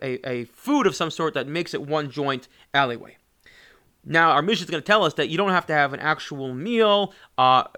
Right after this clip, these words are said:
in one home, but rather, Baal Bayit Sheyeshutav L'Shchenav. You have, let's say you have one person who shares an alleyway with two of his neighbors, and they ha-, and, and they have wine. They ha-, they're all sharing wine. They're not sharing wine for the purposes of Eruv,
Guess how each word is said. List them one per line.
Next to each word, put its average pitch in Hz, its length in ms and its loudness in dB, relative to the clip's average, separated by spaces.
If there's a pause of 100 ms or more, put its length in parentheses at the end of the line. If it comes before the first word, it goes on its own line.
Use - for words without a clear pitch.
in 139 140 -4
one 151 160 0
home, 135 260 0
but 185 160 -4
rather, 190 320 2
Baal 220 320 6
Bayit 202 260 4
Sheyeshutav 175 460 -4
L'Shchenav. 143 500 -8
You 151 120 -8
have, 160 100 -6
let's 202 140 -4
say 254 80 -6
you 233 40 2
have 170 140 0
one 196 180 0
person 165 460 -6 (280)
who 180 100 -6
shares 202 260 2
an 175 80 -6
alleyway 190 340 2
with 156 180 -2
two 214 120 -4
of 180 80 -2
his 143 80 -6
neighbors, 131 560 -4 (480)
and 202 420 2 (400)
they 165 220 0
ha-, 190 260 2
and, 147 380 -6 (120)
and 170 140 -4
they 165 80 -2
have 196 260 2
wine. 175 600 2 (200)
They 156 120 -4
ha-, - 100 -6
they're 160 180 4
all 214 140 6
sharing 190 380 0
wine. 208 220 4
They're 156 80 -2
not 240 140 2
sharing 202 280 -4
wine 185 160 2
for 175 80 -8
the 147 80 -8
purposes 160 360 -8
of 151 100 -4
Eruv, 147 520 0